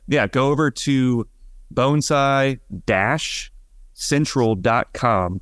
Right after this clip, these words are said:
and go register for the event. I suggest anyone that's getting into bonsai, definitely go. Anyone that's advanced and more intermediate in bonsai, definitely go.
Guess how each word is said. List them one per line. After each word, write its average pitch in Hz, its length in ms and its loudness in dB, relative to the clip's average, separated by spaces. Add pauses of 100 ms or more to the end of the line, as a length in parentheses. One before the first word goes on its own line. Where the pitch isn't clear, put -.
(160)
and 101 180 0
go 104 100 2
register 101 420 0
for 101 120 -2
the 98 140 2
event. 90 380 -2
I 104 220 2
suggest 110 500 -2
anyone 143 560 2
that's - 580 -2 (720)
getting 127 220 2
into 139 220 2
bonsai, 185 580 0 (880)
definitely 120 420 0
go. 120 300 2 (520)
Anyone 110 380 2
that's 107 360 0 (360)
advanced - 580 0
and 101 160 2
more 95 260 0
intermediate 98 460 0
in - 60 -4
bonsai, 151 420 0 (320)
definitely 92 380 0
go. 98 300 -2